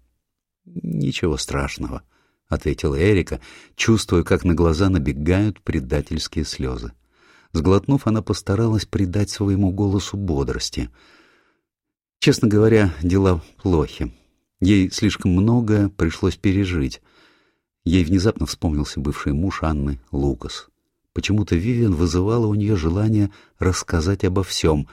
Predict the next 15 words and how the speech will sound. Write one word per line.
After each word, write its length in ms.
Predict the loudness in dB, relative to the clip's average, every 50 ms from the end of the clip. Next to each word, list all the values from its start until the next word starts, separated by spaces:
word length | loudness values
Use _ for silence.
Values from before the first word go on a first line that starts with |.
| -16 _ _ _ _ _ _
и 240 | -10 -10 -8 -10 -12 _ 0
Эрику 520 | 2 2 4 2 0 -2 -4 -4 -6 -6 -8 _ _ _ _ _ _ _ -8
прорвало. 680 | -6 -4 -4 -2 -2 0 0 0 0 0 -2 -4 -8 _ _ _ _ _ _ _ _ _ _ _
Никогда 460 | 2 2 2 4 2 0 2 2 4 4
и 120 | 4 4
ни 120 | 4 2
с 160 | 0 -2 -4 -2
кем 240 | 0 2 2 4
до 80 | 2 2
этого 480 | 2 2 2 2 2 2 0 0 0 -2 -6 -16 -20 -20 -8 _
она 200 | 2 4 4 6
не 120 | 6 4
обсуждала 760 | 4 2 0 -2 -2 -2 -2 0 0 2 2 2 2 0 0
жизнь 320 | 0 0 -2 0 0 -2 -2
сестры, 640 | -2 -4 -6 -6 -6 -4 -2 0 2 2 2 0